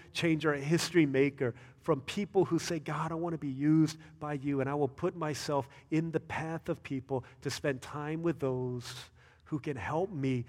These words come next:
to be more than I can be on my own." That's the second thing that Joshua did here. And the second thing that God is calling us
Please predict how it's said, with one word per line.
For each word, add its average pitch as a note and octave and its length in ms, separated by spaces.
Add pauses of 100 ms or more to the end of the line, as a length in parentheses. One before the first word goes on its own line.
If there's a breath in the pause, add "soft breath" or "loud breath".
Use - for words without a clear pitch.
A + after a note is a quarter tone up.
(160 loud breath)
to C#3 120
be C#3 140
more C3+ 280
than C3 160
I B2+ 100
can B2+ 220
be A#2+ 160
on A2+ 120
my A2 200
own." G2+ 180
That's C3+ 160
the C3+ 80
second C3 340
thing B2 120
that A#2 140
Joshua G#2+ 400
did G#2 200
here. G2 240 (880)
And C3+ 80
the A#2+ 60
second C3+ 300
thing C3 100
that B2 80
God A#2 240
is A2+ 100
calling A#2 400
us A#2 280